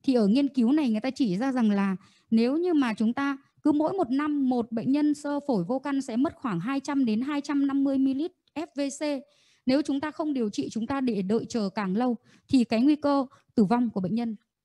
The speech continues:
thời gian sống thêm của bệnh nhân càng ngắn lại và nguy cơ tử vong của bệnh nhân càng cao lên. Thì cái nghiên cứu này cho chúng ta thấy rằng là nếu như chúng ta điều trị càng muộn thì cái việc mà chúng ta mất phổi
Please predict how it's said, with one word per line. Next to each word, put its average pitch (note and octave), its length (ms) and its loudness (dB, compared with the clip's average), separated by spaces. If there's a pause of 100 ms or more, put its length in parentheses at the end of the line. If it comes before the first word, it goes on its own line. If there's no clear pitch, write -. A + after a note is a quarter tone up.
(100)
thời A3 140 2
gian A#3+ 120 -4
sống A3 180 -8
thêm A#3 160 -8
của F3+ 80 -4
bệnh F3+ 140 -6
nhân A3+ 180 -4
càng F#3+ 260 -2
ngắn F3+ 180 0
lại C4+ 200 -2
và F#3+ 100 -4
nguy G#3+ 160 0
cơ A3+ 120 -8
tử G#3+ 120 -6
vong G#3 200 -4
của F#3+ 80 -4
bệnh F3+ 140 -4
nhân G#3 180 -4
càng G3 220 -6
cao G#3+ 200 -4
lên. A3+ 180 0 (1600)
Thì A#3 80 0
cái B3 140 4
nghiên C#4+ 180 6
cứu A#3 180 2
này C4+ 160 2
cho B3+ 140 -2
chúng G#3 180 -2
ta B3 140 -2
thấy G3+ 180 -2
rằng A3+ 200 0
là F#3+ 200 -2 (260)
nếu A3 200 6
như D#4+ 80 0
chúng A3+ 200 -2
ta C4+ 140 -4
điều A#3 180 0
trị - 240 -8
càng G3+ 240 -2
muộn A#3+ 180 0 (460)
thì A3+ 240 0
cái G3 220 -2
việc B3 280 2
mà F#3+ 120 -4
chúng G3+ 220 -10
ta B3+ 260 -8 (280)
mất C4+ 280 -2
phổi F#3+ 240 -4